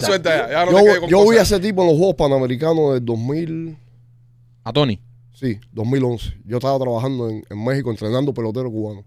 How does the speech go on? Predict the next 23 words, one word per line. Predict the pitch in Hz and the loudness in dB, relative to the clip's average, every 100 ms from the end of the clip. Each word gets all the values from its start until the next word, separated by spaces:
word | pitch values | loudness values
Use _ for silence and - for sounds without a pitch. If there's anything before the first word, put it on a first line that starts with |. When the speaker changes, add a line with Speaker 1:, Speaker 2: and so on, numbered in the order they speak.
| _ | _
Speaker 3:
cuando | 104 104 | -16 -12
desertaban. | 98 104 92 101 101 - _ _ _ _ _ _ _ _ _ _ _ _ _ _ _ _ _ | -10 -10 -12 -12 -12 -16 _ _ _ _ _ _ _ _ _ _ _ _ _ _ _ _ _
Y | 120 120 | -2 2
yo | 139 | 4
me | 160 | 4
lo | 147 | 2
encontré | 117 117 135 | 0 -2 0
en | 139 | 0
el | 120 | -2
hotel. | 104 104 98 _ _ _ _ _ _ _ _ _ _ _ _ | -4 -6 -10 _ _ _ _ _ _ _ _ _ _ _ _
Y | 123 | -4
menos | 123 165 170 | 2 2 2
mal | 147 156 151 127 | 2 2 0 -2
que | 127 | -2
mi | 139 | 0
locura | 160 143 143 139 127 | 0 -2 -4 -4 -6
se | 131 | -6
calmó | 127 117 113 117 123 _ _ _ _ _ _ | -6 -4 -4 -6 -8 _ _ _ _ _ _
porque | - 113 117 | -10 -6 -2
yo | 117 | -2
quería | 127 127 113 | 0 -2 0
hacerle | 117 113 104 | -2 -2 -4
algo. | 85 | -8